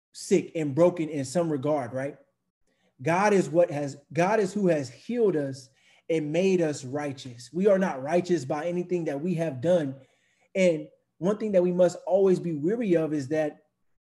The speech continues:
yes, we were sick before we became saved and beca-, before we became in relationship with God. But if we're honest with ourselves, some of those old tendencies are still within us.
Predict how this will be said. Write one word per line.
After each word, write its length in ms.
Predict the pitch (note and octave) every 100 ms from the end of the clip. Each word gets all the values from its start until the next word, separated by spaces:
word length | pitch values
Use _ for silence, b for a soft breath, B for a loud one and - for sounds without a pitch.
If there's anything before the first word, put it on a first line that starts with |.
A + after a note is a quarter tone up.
| _ _ _ _ _ b b b
yes, 240 | F3 G#3
we 100 | G#3
were 160 | G3 D#3
sick 340 | - A3 F#3
before 360 | D#3 D3 F3+ G3+
we 100 | G3
became 440 | E3 D#3+ E3 D3+
saved 360 | C#3 E3 D3 C#3+
and 100 | C#3+
beca-, 380 | D3 D3+ F3 F3
before 260 | D3+ G3
we 120 | F#3+ F3
became 300 | D#3 D#3+ D3+
in 100 | C#3+
relationship 400 | C#3+ D#3 D3+ C#3+
with 120 | B2+
God. 300 | D3 C#3+ C3 B B -
But 120 | F3
if 100 | F#3
we're 160 | G#3+
honest 320 | - G#3+ A#3 F#3
with 120 | G3
ourselves, 600 | F3 E3 F3 E3 D#3+ - b b b
some 180 | - A3
of 60 |
those 300 | A3+ A3 G3 F#3+
old 280 | G#3 A3 G#3+
tendencies 580 | G#3 G3+ F3+ F#3 E3+ -
are 160 | E3 E3
still 340 | - F#3 F3+
within 380 | D#3+ C#3+ F3 D3+
us. 300 | A#2+ -